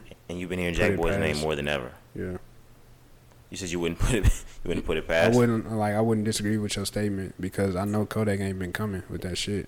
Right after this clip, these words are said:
Speaker 1: If you were even to listen to a little bit of Jack Boy's music, you'd be like, "Oh, yeah, this shit way harder than the shit that Kodak been putting out." Um,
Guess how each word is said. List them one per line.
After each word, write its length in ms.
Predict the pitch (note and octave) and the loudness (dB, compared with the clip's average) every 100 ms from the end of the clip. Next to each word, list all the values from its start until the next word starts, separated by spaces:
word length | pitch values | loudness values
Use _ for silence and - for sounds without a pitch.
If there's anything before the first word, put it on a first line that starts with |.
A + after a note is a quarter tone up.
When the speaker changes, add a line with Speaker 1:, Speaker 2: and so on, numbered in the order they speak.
| - | -6
Speaker 1:
If 140 | D#2+ | -6
you 140 | E2+ G#2 | -2 2
were 100 | F#2+ | 2
even 280 | F2 D#2+ D2+ | 2 0 0
to 80 | |
listen 400 | D2+ E2 D#2 C#2 - - - | 0 0 -2 -6 -8 -20 -6
to 240 | - E2 D2 | 0 2 2
a 40 | |
little 240 | C#2+ D#2+ D2 | 2 2 2
bit 140 | D2 | 0
of 100 | C#2 | -2
Jack 240 | D2 C#2+ C#2+ | -2 -2 -2
Boy's 260 | C#2+ C#2+ C2+ | -4 -4 -4
music, 400 | D2 C#2 C#2 D2+ | -6 -6 -10 -8
you'd 60 | |
be 60 | C#2 | -6
like, 80 | C2 | -4
"Oh, 200 | C2 B1 | -6 -6
yeah, 200 | C2+ B1+ | -8 -8
this 140 | C#2+ | -6
shit 200 | - C#2+ | -6 -4
way 200 | D2 C#2 | -4 -4
harder 280 | C#2 C2+ C2 | -4 -6 -6
than 120 | C2 | -8
the 40 | B1+ | -10
shit 280 | - C#2 - | -10 -10 -12
that 200 | B1 - | -16 -10
Kodak 360 | D2 C#2 C2 | -6 -6 -6
been 100 | C#2 | -10
putting 260 | - C#2 C2 | -8 -8 -8
out." 200 | B1 - - - - - - - - | -10 -12 -18 -20 -20 -20 -20 -20 -4
Um, 360 | D2+ D2+ B1+ | -2 0 -2